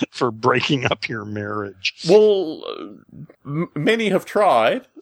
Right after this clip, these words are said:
Speaker 2: Um,
Speaker 1: <laughs>
Speaker 2: so
Speaker 1: Many have tried to break up your marriage.
Speaker 2: Yeah, my,
Speaker 1: Well,
Speaker 2: my
Speaker 1: see, that's why they didn't work. <laughs> See, I don't wanna break, that's the, exactly the point. I don't wanna break up your marriage.
Speaker 2: Okay.
Speaker 1: Um,
Speaker 2: But what topics do you think you could raise that would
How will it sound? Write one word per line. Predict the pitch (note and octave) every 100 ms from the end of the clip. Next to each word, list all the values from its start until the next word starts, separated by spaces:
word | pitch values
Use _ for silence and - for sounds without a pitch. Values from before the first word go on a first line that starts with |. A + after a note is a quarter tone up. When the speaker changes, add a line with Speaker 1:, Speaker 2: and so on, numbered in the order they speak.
| -
Speaker 2:
Um, | D#3+ E3 E3 F#3 F#3
Speaker 1:
<laughs> |
Speaker 2:
so | - G3
Speaker 1:
Many | -
have | F#3 G3
tried | - F#3+ F#3+ G#3 F#3
to | D#3+
break | E3+ E3 F3+ F#3+
up | F#3+ -
your | F3
marriage. | D#3 D#3 F#3+ F#3+
Speaker 2:
Yeah, | F#3+
my, | A3 B3+ B3 G#3+
Speaker 1:
Well, | A#3
Speaker 2:
my | A3
Speaker 1:
see, | A3+
that's | A3+ A#3
why | A3 G#3
they | G3+
didn't | F#3+ G3 G3
work. | A#3+ D4 - _ - - -
<laughs> | - _ D3+
See, | - - D4+
I | D4 F#4+
don't | G4+ C#4
wanna | B3 A3
break, | D#3 E3 F#3
that's | B3+ -
the, | A3+
exactly | E3+ G3+ G3
the | F3+
point. | E3+ D#3+
I | G3+
don't | A3+ A3+ A3
wanna | G#3 G#3+ G3
break | C#3+ B2
up | A#2 A2
your | A2
marriage. | G2 F#2 F2 C#2+ _ - - -
Speaker 2:
Okay. | A2+ - E2+ D#2+ E3+ - -
Speaker 1:
Um, | C3 C3 B2 B2 A#2+ C3 - _ -
Speaker 2:
But | F3
what | F3+ A#3
topics | - A3 G#3+ -
do | -
you | D#3
think | E3 D#3
you | D3 C#3+
could | C#3
raise | C3 C#3+ C#3 C3 -
that | B2
would | C3 A#2 -